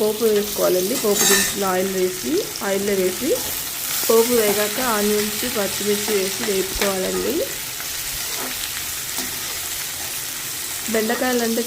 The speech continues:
చాలామందికి ఇష్టం ఉండదు బెండకాయ తినడం, ఎందుకో మరి, జిగురుగా ఉంటుంది కాబట్టేమో. బెండకాయల్లో క్యాలరీస్ తక్కువగా ఉంటాయి, పీచు పదార్థం ఎక్కువగా ఉంటుందండి. బరువు కూడా తగ్గడానికి చాలా హెల్ప్ అవుతుంది ఇది.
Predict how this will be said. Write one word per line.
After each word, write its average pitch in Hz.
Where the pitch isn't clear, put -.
చాలామందికి 202
ఇష్టం 202
ఉండదు 185
బెండకాయ 190
తినడం, 190
ఎందుకో 196
మరి, 190
జిగురుగా 196
ఉంటుంది 190
కాబట్టేమో. 185
బెండకాయల్లో 226
క్యాలరీస్ 208
తక్కువగా 202
ఉంటాయి, 190
పీచు 214
పదార్థం 196
ఎక్కువగా 196
ఉంటుందండి. 180
బరువు 180
కూడా 196
తగ్గడానికి 185
చాలా 175
హెల్ప్ 175
అవుతుంది 175
ఇది. 220